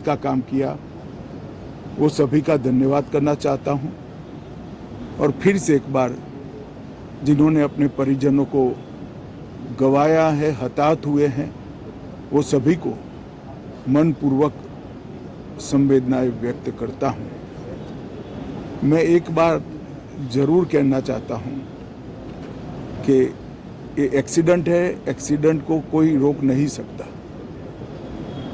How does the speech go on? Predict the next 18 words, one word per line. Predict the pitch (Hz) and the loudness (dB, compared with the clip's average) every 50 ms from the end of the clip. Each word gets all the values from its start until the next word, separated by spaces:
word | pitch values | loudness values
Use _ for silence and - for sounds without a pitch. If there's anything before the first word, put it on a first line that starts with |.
| - - - - - - - - - - - - - - - - - - - | -8 -8 -8 -8 -8 -8 -8 -8 -8 -10 -10 -10 -10 -10 -10 -8 -2 2 4
परंतु | 165 170 170 - - 196 151 - | 4 4 4 4 4 2 2 4
तीन | 180 175 180 180 | 4 4 4 4
सौ | - - 202 208 202 - | 4 6 6 6 8 6
पैंसठ | - 165 160 151 - 190 180 151 156 | 4 4 4 4 4 2 2 2 2
दिन, | 165 180 185 185 202 202 - - - - - - - - - - - - | 0 2 2 0 -2 -4 -6 -8 -14 -18 -18 -16 -16 -16 -16 -16 -4 0
चौबीस | - 151 156 165 180 185 143 - | 2 4 6 6 4 4 4 4
घंटा | 143 147 147 131 170 160 123 104 - - - - - - - - - - - - - - - - - | 4 4 4 4 4 2 2 2 -2 -10 -14 -16 -16 -16 -16 -16 -14 -14 -16 -16 -16 -16 -10 -6 -4
इस | 180 165 - - | -4 -2 0 4
तरह | 185 175 180 | 4 4 4
की | 175 196 185 | 2 0 0
घटना | 147 127 143 127 - - 147 156 165 - | 4 4 4 4 2 2 2 4 4 4
के | - 185 170 | 4 4 4
लिए | 170 175 175 175 160 | 4 4 2 2 4
प्रशासन | - 143 127 - 156 151 143 - 170 160 156 | 2 0 2 2 2 2 2 2 2 2 2
का | - 160 156 | 2 0 2
जो | 135 151 160 - - 131 | 2 2 0 0 2 2
अलर्टनेस | 135 151 170 196 208 - - 160 156 147 135 - - | 4 6 6 6 6 4 2 0 2 2 2 0 -2
है, | 113 101 - | -6 -8 -10